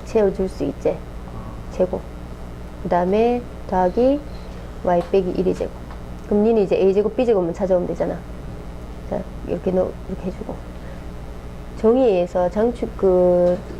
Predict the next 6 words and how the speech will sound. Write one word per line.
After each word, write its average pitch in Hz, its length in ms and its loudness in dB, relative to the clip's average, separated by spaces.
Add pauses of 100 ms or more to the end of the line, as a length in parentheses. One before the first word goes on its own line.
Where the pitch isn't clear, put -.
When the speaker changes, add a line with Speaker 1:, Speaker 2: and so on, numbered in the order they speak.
(460)
Speaker 1:
초점하고의 214 720 2
거리 208 260 4
합이 220 380 2
육이 226 180 2
된다는 185 420 2
것은 190 460 -2